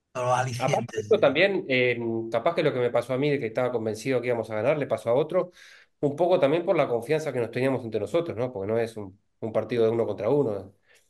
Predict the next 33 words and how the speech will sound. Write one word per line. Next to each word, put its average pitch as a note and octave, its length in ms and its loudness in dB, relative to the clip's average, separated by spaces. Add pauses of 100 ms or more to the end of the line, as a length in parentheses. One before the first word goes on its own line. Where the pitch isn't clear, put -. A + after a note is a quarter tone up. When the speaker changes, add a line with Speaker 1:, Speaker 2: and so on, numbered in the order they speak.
(320)
Speaker 2:
Este, G#2 580 -4 (420)
yo C3 180 -2
tenía C3 220 2
mucha C#3+ 280 2
confianza B2 520 -2
en, G#2+ 420 -6
en A#2 180 -2
mis G#2+ 120 -2
compañeros B2+ 840 0 (420)
y C3 120 0
era C#3+ 180 4
tal D3+ 200 4
el, C3+ 200 2
el, B2 320 -4
el, A2+ 260 -2
el A2+ 160 -2
involucramiento A#2+ 880 0
y B2+ 40 -2
la A#2 140 0
concentración A2+ 720 -2
que B2+ 100 -4
se A2+ 160 -2
veía B2 320 2
en A#2 80 -2
el G#2+ 160 -4
equipo B2 440 -2
y A2+ 40 2
el, G2+ 340 -6
lo G#2 140 -4
compacto A#2 500 -4
que A2 180 -2
era, C#3 220 0
que, G#2 400 -6